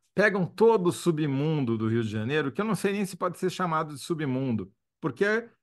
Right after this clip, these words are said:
eu não sei o que que tá acima e o que tá abaixo. É tão grande, é tão longe, vai tão longe, é tão intrincada a rede de conexões deles, tanto políticas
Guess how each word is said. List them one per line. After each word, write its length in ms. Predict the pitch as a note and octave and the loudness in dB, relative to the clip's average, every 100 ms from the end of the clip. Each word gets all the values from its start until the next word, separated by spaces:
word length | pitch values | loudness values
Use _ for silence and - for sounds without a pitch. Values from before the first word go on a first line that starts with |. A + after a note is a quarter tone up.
| _ _ _ _ _ - | _ _ _ _ _ -4
eu 140 | D#3 | 0
não 100 | F#3+ | 0
sei 140 | - | 2
o 60 | G#3+ | 0
que 100 | A#3+ | 0
que 100 | F3 | 0
tá 140 | G#3 | 2
acima 340 | F3+ - F3 G3+ | 2 2 -2 -2
e 40 | |
o 20 | |
que 100 | F3+ | -4
tá 180 | - G3 | -2 0
abaixo. 600 | F#3 B2+ C#3 C3+ - - - | 2 4 2 0 -8 -20 -12
É 80 | B2 | -10
tão 300 | A#2 B3+ F#3+ | -4 -2 0
grande, 460 | C#3 F#3+ F3+ A2 | 0 0 -2 -4
é 60 | G#2+ | -6
tão 260 | - A#3 A3+ | -4 -4 -2
longe, 600 | D#3 F#3+ E3+ A2+ G2 A2 - | -2 0 -2 -4 -8 -14 -2
vai 180 | B2 C#3+ | -2 0
tão 220 | G#3+ F3 | -2 0
longe, 440 | C3+ E3+ C#3+ G#2 | 0 2 0 -2
é 60 | G#2 | -6
tão 260 | - G3+ | -2 0
intrincada 680 | G#3 - D3 A#2 D3 D3 G#2+ | 0 -2 -4 0 0 0 -2
a 40 | F#2+ | -4
rede 260 | G2+ C#3+ | -4 -6
de 80 | A2 | -6
conexões 500 | G#2+ A2 - - G#2 | -6 -6 -6 -6 -4
deles, 460 | F2+ D3+ A2+ F#2 - - - _ _ | 0 2 0 -4 -12 -20 -20 _ _
tanto 300 | E3+ G#3 - | 2 2 0
políticas 840 | D3 B2+ D#3+ E3 - G#2+ F2+ - | 0 4 4 4 -6 -10 -10 -16